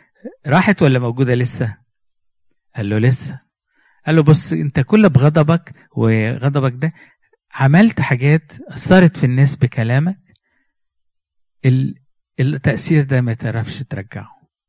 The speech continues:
آه، أنت بطلت صحيح، بس التأثير اللي عملته ده فاضل. خد بالك بعد كده إن أنت إيه، ما، ما ت-،" فغضب الإنسان يصنع بر الله، فلازم ناخد بالنا، لأن إيه،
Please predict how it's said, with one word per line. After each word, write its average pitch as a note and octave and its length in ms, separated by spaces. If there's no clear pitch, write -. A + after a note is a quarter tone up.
آه، D#3 100
أنت D#3+ 160
بطلت A#2 520
صحيح، - 600
بس C3 240
التأثير E3+ 560
اللي B2+ 140
عملته B2 420
ده B2 180
فاضل. A#2 360
خد D#3+ 260
بالك C3+ 240
بعد A2+ 240
كده A#2 300
إن A2+ 140
أنت A2+ 240
إيه، A2 240
ما، A2 180
ما A#2+ 140
ت-،" A2 280
فغضب D#3 840
الإنسان C#3 440
يصنع D3 300
بر C3 320
الله، A#2+ 300
فلازم D3 460
ناخد C3+ 300
بالنا، C3+ 280
لأن C3 320
إيه، C3 280